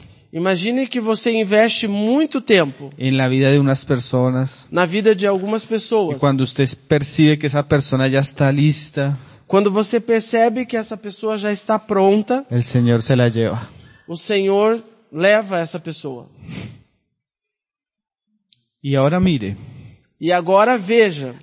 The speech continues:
Speaker 2: Aquel que consintió en la muerte.
Speaker 1: Aquele que consentiu na morte.
Speaker 2: Que promovió la muerte.
Speaker 1: Que promoveu a morte.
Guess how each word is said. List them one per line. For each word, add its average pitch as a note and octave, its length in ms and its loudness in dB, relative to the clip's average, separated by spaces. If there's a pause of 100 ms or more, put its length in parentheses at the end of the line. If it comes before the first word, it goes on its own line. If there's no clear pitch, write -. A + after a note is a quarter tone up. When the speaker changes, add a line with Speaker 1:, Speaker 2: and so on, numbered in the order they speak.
Speaker 2:
Aquel D#3 420 0
que F3+ 140 0
consintió C#3+ 880 0
en D3+ 120 0
la D3+ 100 0
muerte. B2+ 680 -4 (540)
Speaker 1:
Aquele A3 440 0
que A3 140 -6
consentiu C#4+ 1000 0
na C4+ 180 2
morte. F3+ 640 0 (160)
Speaker 2:
Que C#3+ 140 -4
promovió B2+ 720 2
la C3+ 140 4
muerte. A#2 540 -4
Speaker 1:
Que F3 140 -2
promoveu G#3+ 960 2
a D3 80 0
morte. C3 540 -8